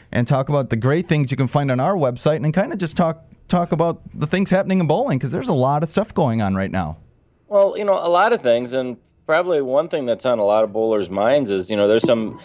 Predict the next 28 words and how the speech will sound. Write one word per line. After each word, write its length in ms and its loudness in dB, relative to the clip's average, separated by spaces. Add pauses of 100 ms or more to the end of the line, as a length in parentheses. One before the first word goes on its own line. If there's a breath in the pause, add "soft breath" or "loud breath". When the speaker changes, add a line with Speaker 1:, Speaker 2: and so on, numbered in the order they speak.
(140 loud breath)
Speaker 2:
been 160 2
some 140 -6
big 180 2
scores 380 2
at 160 2
the 140 -2
A 100 0
B 120 -8
C 200 -10
tournament, 500 0
at 120 -4
the 80 -4
U 180 2
S 80 0
B 160 -6
C 200 -2
Open. 520 2 (280 soft breath)
Not 380 -2
big 440 2 (240)
beyond 380 0
belief, 600 0
but 340 2
higher 400 0
than 260 -4
one 200 0
would 100 0
expect. 580 -2
But, 240 -2